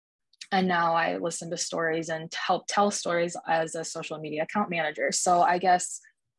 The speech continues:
I just really love hearing those stories. Um, and I think when you simplify it, there's a quote by, I think it's Seth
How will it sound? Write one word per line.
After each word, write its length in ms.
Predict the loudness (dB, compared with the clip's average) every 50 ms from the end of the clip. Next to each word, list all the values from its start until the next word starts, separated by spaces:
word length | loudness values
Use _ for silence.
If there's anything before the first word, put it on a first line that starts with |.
| _ 0
I 160 | 2 2 2
just 200 | 2 -2 -4 -6
really 280 | -6 -4 -4 -4 -4 -4
love 240 | -4 -4 -4 -6
hearing 320 | -8 -12 -14 -14 -12 -10 -10
those 240 | -10 -8 -8 -8 -8
stories. 760 | -8 -8 -6 -4 -2 -2 0 2 2 0 0 0 -4 -6 -4 -4
Um, 320 | -4 -4 -4 -8 -10 -10 -8
and 80 | -6
I 80 | -6 -4
think 200 | -6 -6 -6 -6
when 100 | -6 -6
you 80 | -4 -6
simplify 600 | -6 -6 -6 -6 -6 -6 -4 -2 0 0 2 2
it, 140 | 0 0
there's 200 | -2 -2 -2 -4
a 40 | -6
quote 340 | -8 _ -6 -4 -4 -4 -4 -2
by, 400 | 0 2 2 2 2 0 -4 -8 _ _ _ _ _ _ _ _ _ _ _ _ -8
I 40 | -4
think 160 | -2 -2 -2
it's 200 | -2 -4 -6 -4
Seth 200 | -2 -2 -2